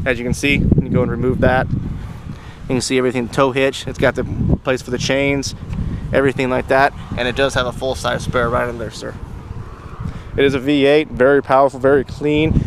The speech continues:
very easy to drive vehicle. It's a very, very fine vehicle, sir. I'll go and close all this up so we can do a quick walk around. Actually, I'll start from the front. You can see, very, very nice vehicle, sir.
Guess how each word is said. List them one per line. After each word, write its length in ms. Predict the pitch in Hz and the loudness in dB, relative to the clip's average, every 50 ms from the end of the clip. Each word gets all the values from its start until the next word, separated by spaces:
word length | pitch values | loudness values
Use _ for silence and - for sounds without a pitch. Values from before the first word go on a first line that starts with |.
| - - - | -2 -8 -6
very 380 | - 127 139 156 170 170 160 156 | 0 4 6 6 6 6 4 2
easy 240 | 160 160 165 147 151 | 2 0 0 2 2
to 100 | 135 131 | 0 0
drive 460 | 123 120 127 131 139 139 135 123 113 | 2 4 6 8 8 8 6 6 4
vehicle. 440 | 107 127 135 123 - - 110 110 - - | 4 2 2 2 2 0 -2 -2 -2 -4
It's 140 | - - - | -4 0 2
a 40 | - | 4
very, 380 | - - 131 131 135 127 127 | 4 6 6 6 4 4 4
very 280 | 120 123 123 123 120 117 | 4 4 4 4 2 2
fine 280 | - 127 117 117 113 | 2 2 2 2 2
vehicle, 320 | 110 117 113 110 - - - | 2 2 4 2 2 2 0
sir. 200 | - - 104 95 - - - - - - - - - - - - - - - - - - - - - - - - - - - - - - - - - - - - - - - | 0 0 0 -2 -4 -8 -12 -10 -8 -4 -2 0 2 4 2 2 2 0 -4 -6 -12 -14 -14 -12 -8 -4 -2 -4 -4 -4 -10 -20 -20 -20 -20 -20 -20 -20 -20 -18 -6 0 0
I'll 80 | 127 | 2
go 120 | 123 131 131 | 4 6 4
and 100 | 123 120 | 4 4
close 280 | - 147 139 135 127 | 4 4 4 4 4
all 120 | 135 131 131 | 4 4 6
this 200 | 135 123 - - | 4 4 4 6
up 200 | 131 135 135 - | 4 4 4 0
so 100 | - 127 | -10 -12
we 80 | 123 | -12
can 100 | 120 117 | -10 -8
do 120 | 117 123 117 | -8 -8 -8
a 40 | |
quick 200 | - - 135 - | -8 -8 -6 -2
walk 260 | - 127 127 127 127 - | 0 2 2 2 2 0
around. 340 | 131 139 139 135 139 - - - - - - - - - | 0 -2 -2 -2 -2 -4 -8 -12 -12 -10 -10 -8 -6 -4
Actually, 160 | 131 113 - 113 | -2 0 0 0
I'll 60 | 104 | 0
start 220 | - 139 131 117 | 2 2 0 0
from 120 | - 120 110 | 0 -4 -6
the 60 | 104 | -4
front. 280 | - - 127 135 135 - - - - - - - - - - - - - - - - - - - | 0 2 2 2 2 0 -8 -20 -20 -20 -20 -18 -18 -16 -16 -16 -14 -16 -16 -16 -16 -18 -18 -14
You 40 | - 127 | -12 -12
can 20 | 117 | -10
see, 100 | 131 123 - - | -10 -12 -10 -6
very, 320 | - 135 143 143 143 147 143 | -4 -2 0 0 0 -2 -4
very 260 | 135 135 135 135 131 | -4 -6 -6 -6 -4
nice 200 | 131 131 127 123 | -4 -6 -6 -6
vehicle, 320 | - 127 127 123 123 - - | -8 -6 -2 -2 -2 0 -2
sir. 180 | - 123 123 | -4 -4 -6